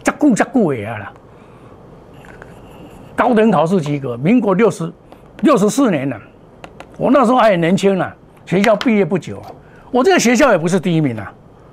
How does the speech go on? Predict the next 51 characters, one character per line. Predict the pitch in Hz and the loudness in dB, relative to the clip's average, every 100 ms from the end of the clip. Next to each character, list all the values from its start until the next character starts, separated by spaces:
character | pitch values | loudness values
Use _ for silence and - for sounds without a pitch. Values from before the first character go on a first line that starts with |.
| - - - - - - - - - - - - - | -20 -20 -20 -20 -20 -20 -20 -20 -20 -20 -20 -20 -4
我 | 220 | 0
不 | 226 | 2
是 | 247 | 4
第 | 233 | 2
一 | 226 | 2
名 | 147 123 | 0 -2
哎， | 92 - - - | -8 -18 -20 -6
我， | 262 233 - | -2 -2 -2
我 | 202 196 | -2 0
从 | 269 | 2
来 | 277 | 0
不 | 240 | 0
跟 | 240 | 0
人 | 240 214 | 2 2
家 | 196 | 0
争 | 196 - | -2 -2
名， | 226 208 - - | -2 -2 -8 -2
争 | 247 | 0
人 | 190 | 2
名 | 165 170 208 | 0 0 0
次 | 214 196 | 0 -2
的， | 127 - - - | -2 -8 -20 -6
像 | - 370 | 0 2
现 | 415 | 4
在 | 339 | 2
投 | 254 240 | 2 0
顾 | 359 233 | 2 2
一 | |
样， | 247 214 | 2 0
你 | 226 | 0
们 | 254 | 0
第 | 381 | 2
一 | 339 | 4
名 | 285 | 4
是 | 233 | 2
你 | 254 143 | -2 0
家 | 190 | 0
的 | 170 | 0
事 | 190 | -4
啊， | 143 - - - - - - | -8 -10 -20 -20 -20 -20 -4
我 | 285 359 | 0 4
要 | |
让 | 392 320 | 4 4
会 | 320 277 | 4 2
员 | 254 | 2
赚 | 285 | 2
钱 | 202 202 | 2 2
才 | 214 | 4
要 | 208 | 2
紧 | - | 0
啊。 | 104 | -12